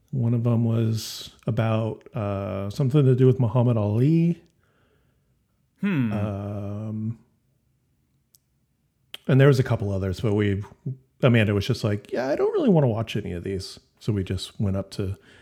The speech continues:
Speaker 1: back to the Winchester Mystery House.
Speaker 2: Ah, yes.
Speaker 1: Yeah.
Speaker 2: Yeah, I mean,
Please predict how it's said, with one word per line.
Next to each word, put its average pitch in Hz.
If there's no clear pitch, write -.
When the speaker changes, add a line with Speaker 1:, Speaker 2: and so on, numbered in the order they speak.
Speaker 1:
back 131
to 175
the 160
Winchester 170
Mystery 160
House. 131
Speaker 2:
Ah, 151
yes. 104
Speaker 1:
Yeah. -
Speaker 2:
Yeah, 185
I 143
mean, 143